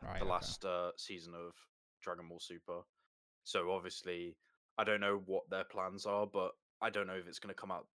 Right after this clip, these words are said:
Speaker 2: this year or next year, but they definitely gotta do it at some
Speaker 1: I hope
Speaker 2: point.
Speaker 1: a Super two.
Speaker 2: Uh,
Speaker 1: Or, or whatever they're gonna name it. They might not name it
Speaker 2: Whatever they
Speaker 1: Super
Speaker 2: name it.
Speaker 1: two, they might name
Speaker 2: Yeah.
Speaker 1: it something else.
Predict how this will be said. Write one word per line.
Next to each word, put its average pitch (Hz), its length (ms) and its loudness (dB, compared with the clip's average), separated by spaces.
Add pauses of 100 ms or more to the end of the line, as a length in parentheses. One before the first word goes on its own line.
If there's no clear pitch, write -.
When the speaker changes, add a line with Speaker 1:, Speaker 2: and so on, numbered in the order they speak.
Speaker 2:
this 107 240 -4
year 113 260 6
or 104 80 0
next - 300 -4
year, 101 260 2
but 85 180 -2
they 92 120 -4
definitely 85 420 -4
gotta 82 260 -8
do 78 100 -12
it 71 180 -8
at - 80 -8
some - 200 -10
Speaker 1:
I - 80 6
hope - 180 8
Speaker 2:
point. 113 100 8
Speaker 1:
a - 40 2
Super 113 200 2
two. - 120 2
Speaker 2:
Uh, 98 240 8 (600)
Speaker 1:
Or, 143 260 12
or 131 180 12
whatever 117 300 12
they're 104 140 6
gonna 98 200 4
name 95 180 2
it. 95 80 2
They 110 60 6
might 120 140 8
not 110 140 4
name 107 140 -2
it 107 60 2
Speaker 2:
Whatever 104 220 8
they 95 60 4
Speaker 1:
Super 95 220 6
Speaker 2:
name - 40 2
it. - 60 -6
Speaker 1:
two, 113 340 6
they 101 80 4
might 98 180 0
name 98 120 0
Speaker 2:
Yeah. 87 60 -4
Speaker 1:
it 85 60 -2
something 67 200 -6
else. 82 380 -6